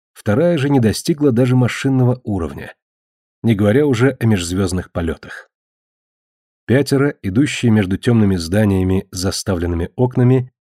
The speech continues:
действительно творили историю, как и думал про себя Винш.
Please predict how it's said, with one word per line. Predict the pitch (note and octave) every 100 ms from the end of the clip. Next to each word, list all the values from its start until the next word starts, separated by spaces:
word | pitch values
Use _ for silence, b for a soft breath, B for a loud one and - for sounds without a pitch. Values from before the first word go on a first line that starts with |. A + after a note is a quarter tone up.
| _ _ -
действительно | F2+ G#2+ - A#2 F3 E3+ E3+
творили | - G#2 G#2+ B2+ B2+
историю, | A#2+ - - F#2+ E2 D#2
как | - F2+
и | E2
думал | G#2 C3 B2
про | G2
себя | - F2 F2
Винш. | D2+ D#2 - -